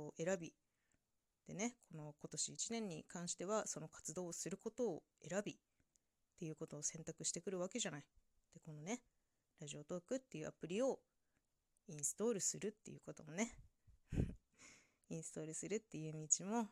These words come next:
選んで、で、今があると。まあ、その配信者さんのね、ライブに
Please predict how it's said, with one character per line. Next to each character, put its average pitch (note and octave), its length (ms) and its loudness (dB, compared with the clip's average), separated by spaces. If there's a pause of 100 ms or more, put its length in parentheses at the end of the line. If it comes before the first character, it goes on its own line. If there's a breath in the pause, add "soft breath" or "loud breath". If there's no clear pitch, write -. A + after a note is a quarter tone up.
(140)
選 F3 220 -2
ん E3 80 -4
で、 - 160 -4 (1600)
で、 G#3 120 4
今 D#3+ 260 2
が D3 140 -2
あ D3+ 60 0
る - 100 -6
と。 - 120 -6
ま - 1500 -20
あ、 - 20 -10
そ - 160 0
の D3+ 180 -8
配 D#3+ 160 -2
信 D3+ 220 -2
者 - 160 -4
さ D3 160 -6
ん C#3+ 120 -10
の C#3 80 -10
ね、 A3 280 0
ラ C#3+ 100 -4
イ C#3+ 80 -4
ブ C#3+ 100 -10
に C#3 180 -10